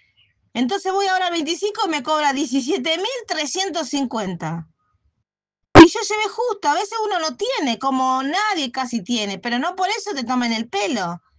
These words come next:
Yo estoy hablando por Oscar Félix Carapuni, si no vengan y llévense las cosas y me fijo otro,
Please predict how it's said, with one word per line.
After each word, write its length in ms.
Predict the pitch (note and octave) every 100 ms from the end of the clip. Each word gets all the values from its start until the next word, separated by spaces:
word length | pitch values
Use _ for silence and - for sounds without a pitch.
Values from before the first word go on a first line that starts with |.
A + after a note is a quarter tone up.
| _ -
Yo 120 | D#4+
estoy 160 | G4
hablando 360 | F4 E4+ F4+ D#4
por 160 | D4+ C4+
Oscar 280 | B3 D#4+
Félix 260 | D#4 D#4 C4+
Carapuni, 640 | C4 A#3+ A3+ F4 D4+ A3+
si 160 | - B3+
no 160 | F4
vengan 320 | F#4 F#4+ F#4+ B3+
y 60 |
llévense 560 | A#3 C#4+ C4+ A#3+ C4+ C4
las 320 | A#3 G3 F#3
cosas 240 | D4+ F4+ F4
y 60 |
me 120 | A#3
fijo 280 | A#3+ C4 B3+
otro, 280 | A#3+ A#3+